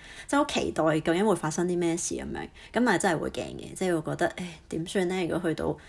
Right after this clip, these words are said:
有咩事，咁但係我又覺得，誒，唔需要諗太多啦。咁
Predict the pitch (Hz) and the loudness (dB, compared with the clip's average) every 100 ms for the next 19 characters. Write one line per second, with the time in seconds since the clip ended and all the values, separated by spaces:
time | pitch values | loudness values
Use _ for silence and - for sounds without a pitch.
0 | - - 160 190 - - - - 196 151 | -14 -4 -2 -2 -4 -6 -12 -8 -4 -2
1 | 156 151 151 147 - 208 220 170 143 175 | -2 -2 -2 -2 -2 -2 -2 -2 -2 0
2 | 180 156 - - 170 139 147 131 113 - | 2 0 -2 -4 -6 -6 -6 -6 -8 -8
3 | - 180 | -4 -4